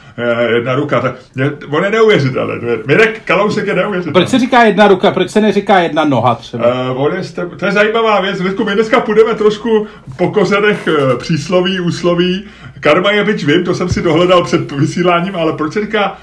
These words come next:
Speaker 1: jsou spolu jedna ruka? No, asi, že dělají nerozdílně, jedněma, jedně, to samý oba dělají jednou rukou, no, jedněma rukama.
Speaker 2: Jo, a jedna, jednou rukou, která tleská. No nic, zpátky ke Kalouskovi,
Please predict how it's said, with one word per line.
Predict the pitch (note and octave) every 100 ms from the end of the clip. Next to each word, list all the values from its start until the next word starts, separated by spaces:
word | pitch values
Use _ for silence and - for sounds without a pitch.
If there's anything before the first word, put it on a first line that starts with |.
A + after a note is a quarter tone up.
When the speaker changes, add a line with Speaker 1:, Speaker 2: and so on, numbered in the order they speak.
| -
Speaker 1:
jsou | - - D#3+
spolu | - G3+
jedna | F3+ E3+ F#3+
ruka? | F#3 F3+ F#3+ F#3 - - - -
No, | G#3+ G#3 -
asi, | F#3+ G3+
že | A3 G3+
dělají | G3+ G#3 G3+ - -
nerozdílně, | A#2 C#3+ G3 D#3+ D#3 G3+ G3 F#3+ G3
jedněma, | G3 F3 D#3+ F#3+ F3+ -
jedně, | C#3+ D3+ F3
to | - F#3
samý | F3+ E3+ F3+
oba | F3 E3 E3+
dělají | D#3+ D#3+ E3 D#3+
jednou | D3 D#3 D3+
rukou, | C#3 A#2+ G#2
no, | G#2 A2 C#3 A2
jedněma | A2+ B2 B2
rukama. | A2 C3 A2+ G#2+ D#3
Speaker 2:
Jo, | D3+ C#3+
a | D3+
jedna, | E3 F3 F#3+ F#3
jednou | F3 F3+ F3+
rukou, | F3 F#3
která | - F3 D#3+
tleská. | F3+ F3+ C#3 A#2 - -
No | G3+
nic, | C4+ D4 -
zpátky | - G#3+ G#3+ A#3+
ke | A#3 A3+
Kalouskovi, | A3+ A3+ A#3+ - F3 C3+